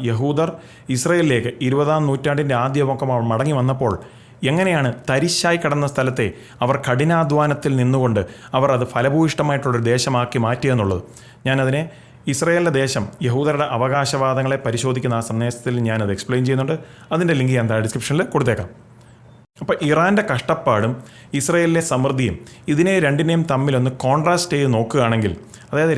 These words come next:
രണ്ട് രാജ്യങ്ങൾ ഉണങ്ങിയ സ്ഥലങ്ങളിൽ സ്ഥിതി ചെയ്യുന്ന രണ്ട് സ്ഥലങ്ങൾ, ഒരേ ലാറ്റിറ്റ്യൂഡ്, ഏകദേശം ഒരേ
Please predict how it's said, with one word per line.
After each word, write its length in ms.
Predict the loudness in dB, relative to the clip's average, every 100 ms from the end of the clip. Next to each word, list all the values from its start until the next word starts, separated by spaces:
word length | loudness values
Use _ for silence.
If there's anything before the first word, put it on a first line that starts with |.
| 0
രണ്ട് 240 | 0 2 2
രാജ്യങ്ങൾ 440 | 2 2 2 0 -4 -14 -20 -20 -20 -20 -20 _ 0
ഉണങ്ങിയ 340 | 2 2 2 2
സ്ഥലങ്ങളിൽ 560 | 2 2 2 2 0 0 -4
സ്ഥിതി 260 | -4 -2 0
ചെയ്യുന്ന 380 | 2 2 2 2 0 -2 -2
രണ്ട് 280 | 0 2 2 2
സ്ഥലങ്ങൾ, 340 | 0 0 0 -2 0
ഒരേ 160 | 2 2
ലാറ്റിറ്റ്യൂഡ്, 540 | 0 -2 -4 -2 0 0
ഏകദേശം 360 | 0 0 0 -2
ഒരേ 160 | 0 0